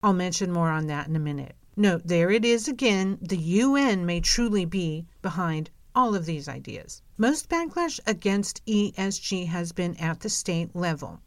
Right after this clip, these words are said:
Some states have passed laws supporting E S G investment. Officials in other states, including attorneys general and treasurers, have publicly condemned socially and environmentally responsible investing.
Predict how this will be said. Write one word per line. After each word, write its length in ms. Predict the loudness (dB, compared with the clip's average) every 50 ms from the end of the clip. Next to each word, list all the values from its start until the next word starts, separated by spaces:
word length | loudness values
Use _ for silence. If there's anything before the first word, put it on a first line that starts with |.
| -16 -8
Some 280 | -2 0 0 2 2 0
states 360 | -2 -2 -2 -2 -2 -4 -4
have 180 | -4 -6 -6
passed 440 | -6 -4 -2 -2 -2 -2 -4 -6 -10 -8
laws 520 | -4 0 0 2 2 0 0 -4 -6 -8 -14 -12
supporting 760 | -8 -6 -4 -4 -4 -4 -4 -2 -2 -2 -2 -2 -4 -4 -4 -4
E 200 | -4 -2 -2 -2
S 100 | -4 -6
G 320 | -8 -8 -8 -8 -8 -6
investment. 680 | -4 -4 -4 -2 -4 -6 -8 -8 -8 -8 -8 -8 -8 -12 -16 -20 -20 -20 _ _ _ _ _ _ _ _ _ -2
Officials 420 | 0 0 2 2 2 0 0 -2 -2 -2
in 180 | 0 0 0 0 0
other 180 | 0 0 0
states, 460 | 0 -2 -2 -4 -4 -4 -4 -6 -6 -4
including 540 | -2 -2 -2 -2 0 0 2 2 0 0 -2
attorneys 480 | -4 -4 -2 0 2 2 2 0 -2
general 400 | -4 -4 -4 -2 -2 -4 -6 -4
and 180 | -4 -2 -2 -2
treasurers, 760 | -2 -2 -2 -2 -2 0 -2 -2 -2 -2 -4 -6 -10 -12 -18 -20 _ _ -20 -20 -16 -10
have 260 | -6 -6 -6 -6 -4
publicly 560 | -4 -4 -2 -2 -4 -6 -6 -4 -6 -6 -4
condemned 680 | -4 -4 -2 -2 -2 0 0 0 0 0 0 -2 -4 -8 -14 -14
socially 680 | -8 -6 -2 0 0 0 0 0 -2 -2 0 0 -2 -2 0
and 140 | 0 0 0
environmentally 920 | 0 -2 -4 -4 -2 -2 -2 -2 -2 -2 -2 -4 -4 -4 -4 -4 -4 -4
responsible 680 | -4 -6 -6 -6 -4 -4 -4 -4 -6 -8 -8 -8 -8 -6
investing. 600 | -4 -4 -4 -4 -4 -6 -6 -8 -8 -10 -16 -16